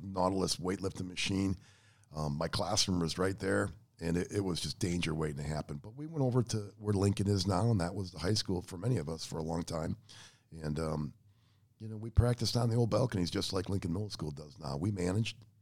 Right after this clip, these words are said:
and, um, you know, then, of course, we came over to the new high school, and they took care of us on that wrestling room, that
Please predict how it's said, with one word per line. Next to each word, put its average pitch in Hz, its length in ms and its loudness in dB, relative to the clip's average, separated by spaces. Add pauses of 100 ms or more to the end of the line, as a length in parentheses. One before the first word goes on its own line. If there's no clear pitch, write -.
(120)
and, 78 260 -6
um, 78 200 -4 (500)
you 80 80 -16
know, 85 100 -2
then, 92 140 2
of 92 100 0
course, 98 300 -2
we 90 120 -4
came 85 260 -2
over 87 220 -2
to 82 140 -16
the 80 220 -8 (100)
new 98 160 -10
high 98 180 0
school, 92 380 2
and 98 100 4 (440)
they 120 100 -10
took 135 220 2
care 147 160 4
of 170 100 0
us - 180 2
on 87 140 0
that 82 160 -2
wrestling 85 360 0
room, 85 140 -2
that 85 140 -6